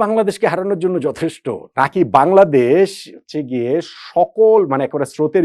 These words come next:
বিপরীতে গিয়ে, বাংলাদেশের সাম্প্রতিক সময়ে রেজাল্টের বিপরীতে গিয়ে ভারতকে আসলে চমকে দিতে পারবে? আমরা যে ওয়ার্ম আপ ম্যাচের রেজাল্ট স্পেশাল হয়েছে, নেদারল্যান্ড যে শ্রীলঙ্কাকে হারিয়ে দিয়েছে, তারপরে নেদারল্যান্ড শ্রীলঙ্কাকে হারিয়ে দিতে পারলে বাংলাদেশ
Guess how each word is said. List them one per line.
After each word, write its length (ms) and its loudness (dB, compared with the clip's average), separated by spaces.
বিপরীতে 320 -4
গিয়ে, 180 -4
বাংলাদেশের 600 -4
সাম্প্রতিক 400 -8
সময়ে 260 -10
রেজাল্টের 640 -2
বিপরীতে 380 -10
গিয়ে 220 -12
ভারতকে 380 4
আসলে 220 0
চমকে 420 -2
দিতে 180 -2
পারবে? 220 -4
আমরা 280 -4
যে 40 -2
ওয়ার্ম 340 -2
আপ 40 -8
ম্যাচের 320 -6
রেজাল্ট 260 -4
স্পেশাল 400 -4
হয়েছে, 220 -4
নেদারল্যান্ড 460 -4
যে 120 -6
শ্রীলঙ্কাকে 560 -8
হারিয়ে 240 -8
দিয়েছে, 220 -6
তারপরে 400 4
নেদারল্যান্ড 440 0
শ্রীলঙ্কাকে 420 -2
হারিয়ে 180 0
দিতে 120 -2
পারলে 180 0
বাংলাদেশ 380 -2